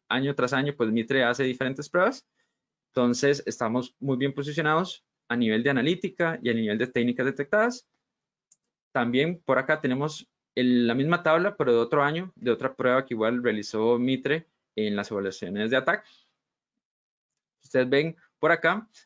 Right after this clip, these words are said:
este año pues vemos, eh, digamos que más competidores, eh, digamos que en el cuadrante más alto, ¿no? Entonces, quiero que veamos, digamos que profundicemos un poco,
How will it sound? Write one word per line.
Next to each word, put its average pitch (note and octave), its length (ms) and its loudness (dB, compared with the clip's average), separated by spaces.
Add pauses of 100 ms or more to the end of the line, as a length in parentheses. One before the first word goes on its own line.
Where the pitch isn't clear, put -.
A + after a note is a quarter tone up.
este B2 240 -2
año C#3+ 260 -2
pues A2+ 180 -2
vemos, C3 680 -2
eh, A2+ 160 -4
digamos G#2 260 -6
que C3+ 60 -6
más A2+ 160 -2
competidores, C#3+ 880 0
eh, G#2+ 460 0
digamos G#2+ 260 -8
que C#3 80 -6
en B2+ 60 -2
el G#2+ 140 -2
cuadrante G#2 400 -4
más A#2+ 120 -4
alto, D#3+ 240 -4
¿no? E3 240 -4 (480)
Entonces, C3 480 0 (100)
quiero C3 240 2
que D#3 100 2
veamos, D3 580 0 (100)
digamos A#2+ 320 -8
que A#2+ 300 0 (760)
profundicemos C3+ 580 0
un D#3 100 -6
poco, D#3+ 400 0